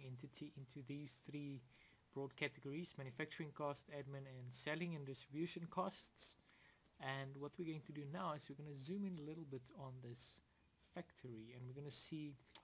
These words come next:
what are the costs that we can find in the factory and how do we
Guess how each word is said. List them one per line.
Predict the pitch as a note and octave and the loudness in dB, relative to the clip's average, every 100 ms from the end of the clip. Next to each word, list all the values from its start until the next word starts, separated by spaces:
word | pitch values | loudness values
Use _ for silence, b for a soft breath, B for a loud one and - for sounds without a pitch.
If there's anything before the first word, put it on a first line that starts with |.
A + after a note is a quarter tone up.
| - | -4
what | C#3+ | 0
are | D#3 | 2
the | D#3 - | 0 -2
costs | - - C3 B2 - | -6 0 2 0 -4
that | B2+ - | -4 -4
we | |
can | B2+ B2+ B2 C3+ | -2 -4 -2 2
find | C3 C3 | 4 2
in | C3 B2 | -2 -2
the | B2 | 2
factory | D#3 D#3+ - E3+ G3 G3+ B B B - C3 | 2 2 2 2 2 0 B B B -10 -4
and | B2+ A#2+ | -2 0
how | A#2+ | 2
do | B2+ | 2
we | B2+ | 0